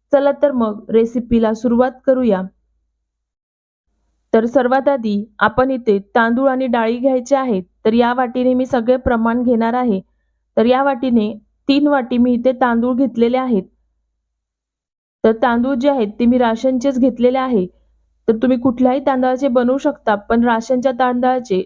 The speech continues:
डोसे, आप्पे हे मस्तच बनतात. सोबतच आपल्याला इथे काही डाळी घ्यायच्या आहेत. तर मी इथे पाऊण वाटी मुगाची डाळ घेतलेली आहे.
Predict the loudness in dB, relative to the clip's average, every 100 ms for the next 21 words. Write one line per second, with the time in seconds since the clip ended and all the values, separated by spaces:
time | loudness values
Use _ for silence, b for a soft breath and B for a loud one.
0 | -2 0 0 0 0 0 0 -4 -2 -2
1 | 0 2 0 -2 -6 -2 -4 0 -2 0
2 | -4 -4 _ _ _ _ _ _ _ _
3 | _ _ _ 2 2 4 2 0 0 -2
4 | 0 0 0 0 0 0 0 0 0 0
5 | 0 0 0 -2 0 0 0 0 -2 -2
6 | 0 2 0 0 -2 0 0 0 -2 -4
7 | -2 -4 -4 0 0 2 2 0 -2 0
8 | 0 -2 -4 -2 0 0 0 -2